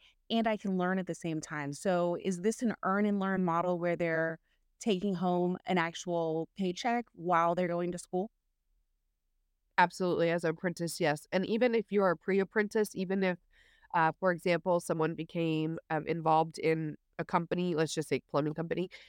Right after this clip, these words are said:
Speaker 2: and they did not have their apprentice license, there are things that a pre-apprentice, and some companies hire them and some don't. It's very, actually pretty simple to get your apprentice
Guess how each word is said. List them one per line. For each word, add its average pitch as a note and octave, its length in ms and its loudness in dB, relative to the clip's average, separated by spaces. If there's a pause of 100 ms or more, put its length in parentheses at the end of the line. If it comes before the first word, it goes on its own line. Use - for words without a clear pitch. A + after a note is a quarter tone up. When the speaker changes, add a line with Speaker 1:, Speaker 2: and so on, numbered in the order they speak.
(140)
Speaker 2:
and F3+ 140 2
they F3+ 100 4
did F3+ 160 0
not F3+ 140 4
have F3 160 0
their D#3 120 2
apprentice E3 520 -6 (140)
license, D#3+ 480 0
there F3 200 4
are E3 60 4
things E3 280 -4
that C#3+ 100 0
a - 20 -6
pre-apprentice, D3+ 640 -4
and E3 160 -2
some C4 380 4
companies F#3+ 400 0
hire D#3+ 320 2
them D#3 180 0
and D#3 140 -2
some D3 200 0
don't. C3 260 0 (380)
It's - 180 -4
very, C#4 420 4
actually G3+ 380 2
pretty F#3 240 -4
simple F#3 360 0
to A#3+ 100 -6
get A3+ 200 -6
your B3 100 2
apprentice A#3 400 -4